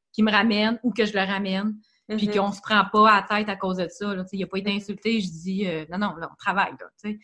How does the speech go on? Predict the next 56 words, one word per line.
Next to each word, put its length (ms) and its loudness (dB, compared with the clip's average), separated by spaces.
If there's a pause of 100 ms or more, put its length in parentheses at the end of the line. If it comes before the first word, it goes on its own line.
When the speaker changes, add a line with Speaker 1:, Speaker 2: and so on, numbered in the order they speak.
(240)
Speaker 1:
Comme 60 -4
Speaker 2:
Ouais. 140 6
Speaker 1:
lui, 320 4
il 40 2
va, 160 2
je 120 -2
vais 80 -2
pas 100 2
me 60 0
sentir 280 0
insultée, 480 -2
je 60 -6
vais 160 2
faire 160 4
comme, « 180 0 (760)
Ah, 440 0 (260)
OK, 280 0
t'as 120 0
raison. » 320 -4 (420)
Speaker 2:
Mhm. 460 -2 (240)
Speaker 1:
Après 240 -6
ça, 80 -6
on 60 -2
Speaker 2:
C'est 60 -2
Speaker 1:
continue. 280 -10 (280)
Speaker 2:
<laughs> 560 4 (260)
Ah, 60 6
mais 80 8
je 60 2
trouve 140 2
ça, 140 10
je 60 -12
trouve 120 -2
ça 160 8
beau, 140 10
cette 180 6
complé-, 500 6
complémentarité-là. 1040 6
Puis 160 -6
j'imagine, 320 4
en 100 2
tout 60 -4
cas, 140 6
euh, 680 6
un 40 10
conseil, 600 8
avez-vous 400 6
comme 180 6
des 140 0
conseils 340 6
justement 300 6
à 60 4
donner ? 240 8
Parce 160 2
que, 80 4
tu 80 -2